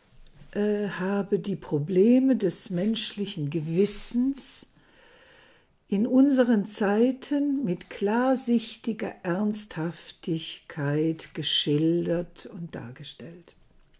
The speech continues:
Wir werden in diesem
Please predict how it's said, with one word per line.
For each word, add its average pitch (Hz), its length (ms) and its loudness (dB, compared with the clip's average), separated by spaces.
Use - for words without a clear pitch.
Wir 170 120 0
werden 214 340 2
in 185 180 -2
diesem 220 760 0